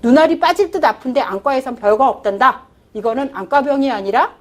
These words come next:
편두통일 가능성이 있습니다. 뒷목과 뒷머리가 아프다. 목 디스크가 아니라 편두통에서도 이렇게 아플 수 있습니다. 제대로 된 진단을 받아야지 목 디스크 때문에 아프신 건지 다른 질환으로 인해서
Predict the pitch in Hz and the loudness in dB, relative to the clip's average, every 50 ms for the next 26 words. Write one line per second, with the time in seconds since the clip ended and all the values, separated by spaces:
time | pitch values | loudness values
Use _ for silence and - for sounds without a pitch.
0 | _ _ _ _ _ _ _ _ - - 330 339 392 392 - 381 339 330 302 - | _ _ _ _ _ _ _ _ -10 -8 -4 -4 -4 -2 0 0 0 0 0 -2
1 | 226 208 202 214 214 - 220 202 196 185 190 - 190 175 170 170 170 156 - _ | -4 -6 -6 -6 -6 -4 -4 -4 -4 -6 -10 -10 -10 -8 -8 -8 -8 -12 -12 _
2 | _ _ _ - _ - _ - 294 320 339 370 359 370 359 359 359 - 285 285 | _ _ _ -20 _ -12 _ -2 0 2 4 2 2 4 2 0 0 0 -4 -2
3 | 294 320 320 302 285 311 302 254 240 - 294 - 320 330 285 - - - _ _ | 0 0 0 0 0 0 0 0 0 -2 0 2 4 4 4 2 -2 -10 _ _
4 | _ _ _ _ - 233 240 240 339 349 339 - - - 294 330 320 285 240 220 | _ _ _ _ -10 -10 -8 -6 -8 -8 -8 -10 -12 -8 -4 -2 -2 -2 -2 -4
5 | 233 254 262 262 - 392 359 427 415 - - 370 349 339 330 330 277 240 247 311 | -4 -6 -6 -6 -6 -8 -6 -6 -6 -6 -4 -4 -2 -2 -2 -2 -4 -6 -4 -4
6 | 392 415 - 226 247 240 247 269 - - 196 - 277 269 269 277 233 214 - 214 | -6 -4 -2 -2 -2 -2 -2 -4 -8 -8 -8 -8 -8 -8 -6 -8 -10 -10 -10 -12
7 | 196 185 190 180 170 - - 214 214 220 277 302 311 302 254 294 302 294 285 - | -10 -8 -8 -8 -8 -6 0 0 2 2 2 0 0 0 -2 0 0 -2 -2 -4
8 | - 247 240 240 277 285 294 294 294 285 294 202 185 - 247 240 240 226 214 214 | -4 -4 -2 0 0 0 2 0 -2 -2 -2 -2 0 2 4 4 4 4 2 0
9 | 285 311 226 202 202 - - 294 285 285 - - - 269 262 - - 294 302 285 | -2 -8 -6 -6 -8 -8 -8 -8 -8 -8 -10 -10 -10 -10 -8 -2 4 4 4 4
10 | 294 285 285 262 220 - - - 247 226 - 240 220 226 220 208 208 208 226 302 | 4 0 0 0 0 -2 -4 -8 -12 -10 -8 -6 -2 0 0 0 0 -2 -2 0
11 | 381 427 - - - - - - - - 196 196 202 285 294 311 302 302 294 294 | 0 0 -2 -6 -18 -20 -20 -20 -12 -6 -2 0 0 2 0 0 0 2 2 4
12 | 285 269 262 240 240 233 226 208 202 202 202 262 262 302 311 - | 4 4 2 2 2 2 2 2 0 -2 0 4 4 4 4 2